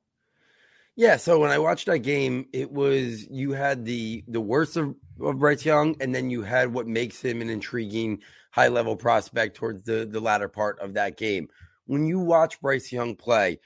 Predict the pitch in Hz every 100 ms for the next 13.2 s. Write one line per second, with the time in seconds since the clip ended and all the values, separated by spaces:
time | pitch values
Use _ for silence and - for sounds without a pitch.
0 | _ - 180 151 139 110 - _ 127 107
1 | 160 185 - - 143 147 147 156 165 151
2 | _ _ _ _ _ _ 143 135 123 160
3 | 156 110 87 80 - _ _ _ _ -
4 | 131 123 151 175 156 160 139 127 131 -
5 | - 143 139 - 127 120 123 120 123 139
6 | - 120 110 117 113 - 110 107 110 104
7 | 107 107 120 143 - _ - 117 123 127
8 | 127 123 107 131 127 123 110 113 110 -
9 | 117 113 104 107 107 98 101 98 101 -
10 | 98 98 143 170 - _ _ - 131 127
11 | 131 117 110 120 117 98 - 120 107 110
12 | 117 117 127 127 120 110 107 101 110 117
13 | 147